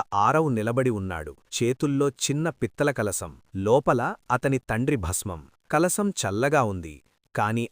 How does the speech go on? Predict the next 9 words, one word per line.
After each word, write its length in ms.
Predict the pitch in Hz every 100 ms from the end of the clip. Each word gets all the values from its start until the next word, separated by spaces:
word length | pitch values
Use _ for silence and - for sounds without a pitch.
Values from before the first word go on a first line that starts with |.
| -
ఆరవ్ 380 | 98 131 160 151
చేతులు 460 | - 110 110 110 165
చెమటతో 580 | - 110 135 156 - 165
తడిచిపోయాయి. 880 | - 104 - - 101 87 78 76 _ 139
తండ్రి 300 | 160 208 208
జీవితమంతా 800 | 113 135 170 160 135 117 139 147 -
తక్కువ 320 | 113 - 175
మాట్లాడాడు, 640 | 147 110 - 101 92 80 78 _ -
కాని 300 | 113 107 147